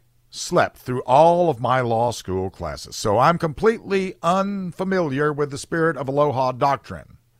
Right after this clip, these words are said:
And I'm sure that many other states will soon adopt the Spirit of Aloha standard,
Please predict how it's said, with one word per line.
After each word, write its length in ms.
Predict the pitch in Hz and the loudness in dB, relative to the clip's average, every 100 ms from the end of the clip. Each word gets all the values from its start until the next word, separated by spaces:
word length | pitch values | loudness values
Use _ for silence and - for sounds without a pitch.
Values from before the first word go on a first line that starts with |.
| _ _ _ _ _ _ _ _ - | _ _ _ _ _ _ _ _ -2
And 180 | 143 170 | 2 4
I'm 160 | 180 | 4
sure 640 | 180 - 247 233 120 147 165 - | 2 -2 2 4 4 0 -6 -4
that 160 | 127 | -2
many 260 | 151 180 185 | 0 0 0
other 180 | 170 170 | -2 -2
states 360 | - 151 147 | -2 -2 -2
will 140 | 156 156 | -8 -8
soon 500 | - 226 170 151 147 _ - | -4 -2 -2 -4 -10 _ -6
adopt 500 | 160 196 190 160 - | 0 2 2 -2 -8
the 80 | 170 | -10
Spirit 380 | - 226 202 | -2 2 2
of 60 | 185 | 0
Aloha 400 | 190 196 165 190 | 2 2 2 0
standard, 800 | - - 233 214 123 92 139 143 | -2 -4 0 0 -2 -6 -6 -10